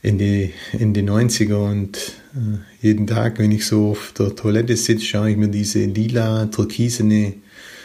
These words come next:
Fischdeko-Fliese im Bad an und würde sie am liebsten runterreißen und das komplette Bad renovieren. Aber das Bad ist eigentlich in wirklich einem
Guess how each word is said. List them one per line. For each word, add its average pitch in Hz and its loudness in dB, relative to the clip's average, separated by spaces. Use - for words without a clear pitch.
Fischdeko-Fliese 104 0
im 98 -2
Bad 113 0
an 104 2
und 101 -2
würde 107 -2
sie - 0
am 101 0
liebsten 113 0
runterreißen 107 0
und 104 0
das - -4
komplette 107 2
Bad 123 -4
renovieren. 110 2
Aber 101 -2
das 104 -2
Bad 113 0
ist 110 -2
eigentlich 107 4
in 104 0
wirklich 113 0
einem 104 2